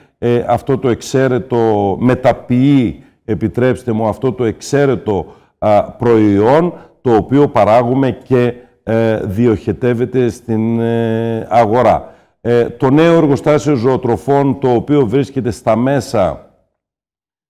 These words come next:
της, ε, εξέλιξής του και το χρονοδιάγραμμά μας είναι μέχρι τέλη του είκοσι τέσσερα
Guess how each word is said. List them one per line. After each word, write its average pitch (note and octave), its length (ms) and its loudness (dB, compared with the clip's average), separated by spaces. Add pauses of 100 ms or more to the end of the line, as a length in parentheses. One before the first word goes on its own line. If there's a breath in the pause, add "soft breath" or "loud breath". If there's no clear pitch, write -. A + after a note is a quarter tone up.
(140)
της, B2+ 400 -2
ε, A2+ 320 0
εξέλιξής C3+ 1000 -2
του G3 260 -2 (300 loud breath)
και B2+ 440 0
το C3+ 140 2
χρονοδιάγραμμά B2+ 920 0
μας F3 380 -2
είναι C#3+ 460 -2
μέχρι B2 340 -2
τέλη C3+ 380 -2
του C3+ 120 -6
είκοσι A#2 400 -4
τέσσερα B2+ 560 -4